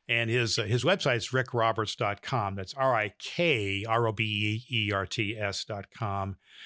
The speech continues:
We'll put that in our show notes as well. And, uh, he's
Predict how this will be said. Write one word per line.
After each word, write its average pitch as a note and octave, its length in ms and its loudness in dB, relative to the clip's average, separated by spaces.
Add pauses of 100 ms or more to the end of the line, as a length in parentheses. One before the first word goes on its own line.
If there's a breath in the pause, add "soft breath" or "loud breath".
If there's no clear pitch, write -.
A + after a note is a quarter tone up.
(220 loud breath)
We'll A2 100 -4
put - 240 -6
that G2+ 200 -2
in F2+ 100 -8
our E2+ 120 -12
show A2+ 280 0
notes G2 380 -4 (120)
as G2 200 -6
well. G2 540 -2 (540 soft breath)
And, C#3+ 360 2
uh, B2+ 260 4 (680)
he's C4 580 2